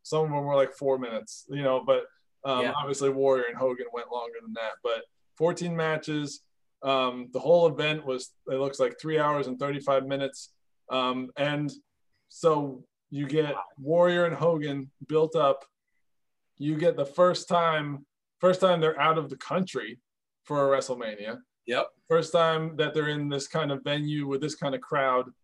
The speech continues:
Speaker 1: And, I mean, well, they were in the Silver Dome for WrestleMania three. Um, but first time you get babyface versus babyface
Speaker 2: Yes.
Speaker 1: in the main event for,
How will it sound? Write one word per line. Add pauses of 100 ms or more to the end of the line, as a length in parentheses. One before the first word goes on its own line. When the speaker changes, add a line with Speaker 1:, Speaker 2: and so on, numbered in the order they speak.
(200)
Speaker 1:
And,
I
mean,
well,
they
were
in (100)
the (160)
Silver
Dome
for
WrestleMania
three. (420)
Um,
but
first
time
you
get (800)
babyface
versus
babyface (240)
Speaker 2:
Yes.
Speaker 1:
in
the
main
event (340)
for,